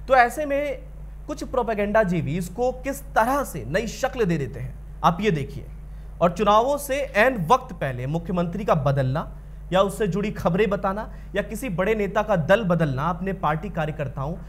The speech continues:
और जनता के साथ उसी तरह का व्यवहार है जैसे कि परीक्षा के ऐन वक्त पहले किसी शिक्षक का बदल जाना और छोड़ जाना अपने लोगों को असमंजस के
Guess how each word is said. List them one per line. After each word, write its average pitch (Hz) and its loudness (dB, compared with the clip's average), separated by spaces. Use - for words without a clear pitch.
और 160 4
जनता 180 0
के 233 -2
साथ 151 -4
उसी 190 -4
तरह 202 4
का 233 2
व्यवहार 160 4
है 143 -2
जैसे 185 4
कि 247 -8
परीक्षा 175 2
के 240 -6
ऐन 185 0
वक्त - 0
पहले 226 2
किसी 214 -4
शिक्षक - -2
का 175 6
बदल 185 6
जाना 220 2
और 180 2
छोड़ 262 4
जाना 170 2
अपने 175 0
लोगों 165 4
को - -12
असमंजस 175 0
के 135 -4